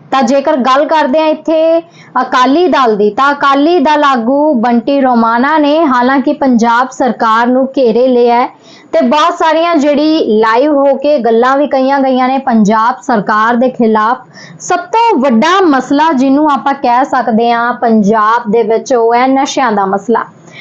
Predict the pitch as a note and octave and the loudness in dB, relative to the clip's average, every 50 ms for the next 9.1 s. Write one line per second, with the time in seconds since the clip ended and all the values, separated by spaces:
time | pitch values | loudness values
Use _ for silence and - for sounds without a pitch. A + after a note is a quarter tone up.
0 | - - - F4 F#4 C#4+ D4 F4+ F4 - G4 G4 G4 F4+ D#4+ D#4 D#4 D#4 E4+ F4 | -20 -8 -4 -2 0 0 0 0 0 0 0 0 2 2 0 0 0 0 0 0
1 | F4 F4 F#4 C#4+ A#3+ C#4 C#4+ D#4+ E4 D#4 E4 D#4 - E4 D#4+ C4 B3 C4 A#3+ A#3+ | 0 2 2 2 2 2 2 0 0 -2 -2 -2 -2 -2 0 2 2 2 2 2
2 | A#3+ B3 C#4 D#4+ F4 F4 - F4 E4+ E4 D#4 D4+ C#4+ D4 D4+ D4+ E4 D4+ A3+ F#3+ | 2 2 2 2 0 0 0 -2 0 0 0 0 0 0 -2 -2 -2 -2 0 0
3 | G3 A#3+ B3+ C#4+ D#4+ E4+ E4+ - C#4+ C4+ C4 C4+ D4 C#4+ B3+ C4 C4 C4+ C#4 C#4+ | 0 0 2 2 0 0 -2 -2 -2 0 0 2 2 2 0 0 0 0 0 0
4 | C#4+ C#4 C4 A#3+ A3+ G#3+ G#3+ C4 C4+ C4+ B3 A#3+ A#3+ A#3 A#3 A3+ - - C4+ C4 | 0 -2 0 0 0 0 0 0 0 0 0 0 0 0 -2 -2 -2 -2 -2 0
5 | B3+ B3+ A#3+ A3 G#3+ A3 A3 A3 G#3+ - B3 A#3+ A#3+ G3+ A#3+ A#3+ A#3+ - A#3+ A#3+ | 0 0 2 2 2 2 2 0 0 0 0 0 0 0 0 -2 -2 0 0 0
6 | C4 C#4+ D4 C#4+ B3 C4+ C4 B3 A#3 B3 B3+ C4+ C4 B3+ C4 B3+ B3 A3+ A3 G#3+ | 0 0 0 0 0 2 2 2 0 0 0 0 0 0 -2 -2 -2 -2 0 0
7 | B3+ B3+ B3+ C4 B3 A#3 A#3 G#3 A3 A3 G#3+ A3 A3+ A#3 A#3+ A#3 C4 A3+ G3 G3+ | 0 0 2 2 2 2 2 2 0 0 2 2 0 0 0 0 0 0 0 0
8 | A3+ A#3+ C4 C4 - B3+ A3+ G#3+ A3 A#3 A#3 A3+ A3+ G#3 G3 F#3+ G3 G#3 G#3 G#3+ | 0 -2 -2 -4 -2 -2 0 0 0 0 0 0 0 0 0 2 0 0 0 0
9 | A#3 | -2